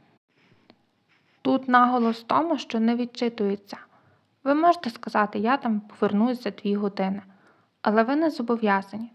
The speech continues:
так само, як ваш чоловік. Тобто, якщо хтось там кудись іде, е, який у вас конект, контакт, це вз-,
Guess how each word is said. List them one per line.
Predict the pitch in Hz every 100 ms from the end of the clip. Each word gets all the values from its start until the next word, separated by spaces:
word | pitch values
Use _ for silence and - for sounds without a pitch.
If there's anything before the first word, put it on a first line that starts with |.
| -
так | - -
само, | - 330 294
як | 202 -
ваш | 220 233
чоловік. | - 214 208 202 - - _ _ _ _ _ _ _ _ _ _ _ _ _ _ _ -
Тобто, | 247 233 240 208 220 - _
якщо | 233 226 - 220
хтось | 214 - 214 214
там | 214 202
кудись | - 196 190 -
іде, | 202 214 277 339 - - - - -
е, | 214 202 202 202
який | 208 208 226
у | 214
вас | 208 208 - -
конект, | 214 214 247 294 - -
контакт, | 208 190 214 262 - -
це | 220
вз-, | 220 220